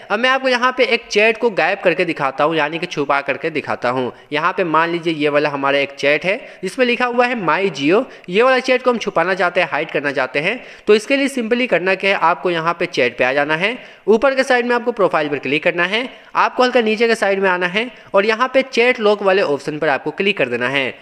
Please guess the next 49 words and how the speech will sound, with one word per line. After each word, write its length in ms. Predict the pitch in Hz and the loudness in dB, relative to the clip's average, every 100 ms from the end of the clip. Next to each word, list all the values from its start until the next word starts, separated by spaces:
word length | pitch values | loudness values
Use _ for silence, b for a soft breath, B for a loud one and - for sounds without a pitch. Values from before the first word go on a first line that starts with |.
| B 139 | B -6
यहाँ 200 | 147 151 | -4 -2
पे 80 | |
क्लिक 240 | 147 135 135 | -2 -2 0
करने 220 | 139 156 | -2 -2
के 120 | 160 | 2
बाद 120 | 170 170 | 2 2
आपको 260 | 160 170 | 0 -2
कंटिन्यू 420 | 175 160 151 165 208 | -4 -2 -2 0 2
नाम 180 | 208 196 | 0 0
का 100 | 196 | -2
ऑप्शन 220 | 190 202 | -2 -2
देखने 260 | 185 202 190 | -2 -2 -2
को 80 | |
मिल 140 | 175 143 | 0 2
जाएगा। 300 | 135 139 214 B B - | 2 2 0 B B -2
कंटिन्यू 380 | 196 220 240 277 | 0 0 2 2
वाले 180 | 262 | 4
ऑप्शन 280 | 247 233 233 | 4 2 -4
पे 80 | 214 | -4
क्लिक 240 | 180 147 180 | -2 0 0
कर 100 | 170 | 0
दीजिए, 360 | 170 175 247 B B - | 0 0 0 B B 2
ओके 260 | 208 - | 2 4
वाले 120 | 254 | 4
ऑप्शन 260 | 233 - 208 | 4 2 -4
पे 80 | 170 | -4
क्लिक 240 | 127 135 | -4 -2
करना 200 | 147 143 | -2 -2
है 200 | 151 190 247 B 156 | -2 -4 -6 B -4
और 100 | 151 | -2
यहाँ 240 | 170 190 | 0 0
पे 80 | 196 | 0
बोला 260 | 147 156 | 2 2
जा 140 | 160 156 | 2 0
रहा 80 | 160 | 0
है 60 | |
सबसे 280 | 160 175 226 | -4 -4 -4
पहले 200 | 226 220 | 0 0
आप 140 | 202 | 2
अपना 180 | 202 208 | 0 -2
फिंगरप्रिंट 560 | 190 190 208 214 202 185 | -4 -2 -2 -2 -2 -2
लॉक 160 | 151 160 | -2 -2
सेट 260 | - 156 | -2 -2
कर 100 | 156 | -2
लीजिए 220 | 147 147 147 | -6 -4 -2
मोबाइल 280 | 123 131 | 0 0
फोन 240 | 139 123 120 | -2 -6 -4
के 100 | 123 | -4
अंदर, 300 | 120 127 | 0 -2